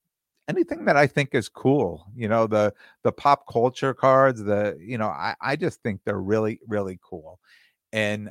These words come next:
I know people enjoy them because when I'm putting them in a case and they're coming up, and they're like, "Oh my God, oh my," you know, and they see the cards. Now, I haven't really sold a lot. It was Fenway show. I sold a bunch, so I was excited.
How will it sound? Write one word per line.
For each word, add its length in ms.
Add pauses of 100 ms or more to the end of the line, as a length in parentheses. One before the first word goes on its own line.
(160)
I 220
know 540
people 440
enjoy 540
them 280
because 320
when 140
I'm 180
putting 360
them 160
in 80
a 60
case 440
and 80
they're 120 (180)
coming 280
up, 240 (340)
and 80
they're 100
like, 200
"Oh 300
my 220
God, 360
oh 200
my," 140
you 140
know, 120
and 100
they 140
see 180
the 140
cards. 340
Now, 220 (400)
I 40
haven't 460
really 320
sold 440
a 40
lot. 380 (120)
It 160
was 300
Fenway 460
show. 340
I 120
sold 360
a 60
bunch, 420
so 80
I 80
was 160
excited. 560